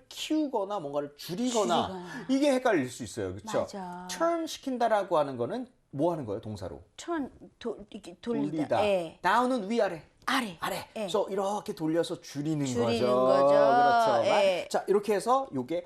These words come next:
Speaker 1: 낮추다라는
Speaker 2: 음.
Speaker 1: 하나의 동사입니다.
Speaker 2: 음,
Speaker 1: 아시겠죠?
Speaker 2: 음.
Speaker 1: 해보니까 turn down.
Speaker 2: Turn down.
Speaker 1: Turn down.
Speaker 2: Turn down.
Speaker 1: 자, 그러면 높-, 위로, 위는 down의 반대가 뭐예요? down 반대.
Speaker 2: 어, up.
Speaker 1: up.
Speaker 2: 음.
Speaker 1: 그러면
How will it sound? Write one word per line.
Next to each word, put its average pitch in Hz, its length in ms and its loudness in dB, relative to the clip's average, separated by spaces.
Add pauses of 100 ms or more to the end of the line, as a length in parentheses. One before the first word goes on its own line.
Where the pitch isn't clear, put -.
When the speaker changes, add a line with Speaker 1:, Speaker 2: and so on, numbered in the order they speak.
(120)
Speaker 1:
낮추다라는 151 760 -4
Speaker 2:
음. 320 260 -2
Speaker 1:
하나의 294 540 0
동사입니다. 117 560 -4
Speaker 2:
음, - 80 -4
Speaker 1:
아시겠죠? 247 380 -2
Speaker 2:
음. 220 80 -8
Speaker 1:
해보니까 165 300 -2
turn 208 320 -8
down. 139 460 -2
Speaker 2:
Turn 359 400 -2
down. 269 360 -2
Speaker 1:
Turn 185 340 -4
down. 110 420 -2
Speaker 2:
Turn 349 380 0
down. 180 240 -2
Speaker 1:
자, 277 180 4
그러면 240 640 2 (840)
높-, 156 320 -4 (200)
위로, 262 500 2
위는 285 880 0
down의 240 460 2
반대가 170 320 0
뭐예요? 110 120 -2
down 160 300 2
반대. 92 440 -4
Speaker 2:
어, 127 60 -6 (140)
up. 302 180 4 (180)
Speaker 1:
up. 320 140 4 (340)
Speaker 2:
음. 214 80 -4
Speaker 1:
그러면 294 500 2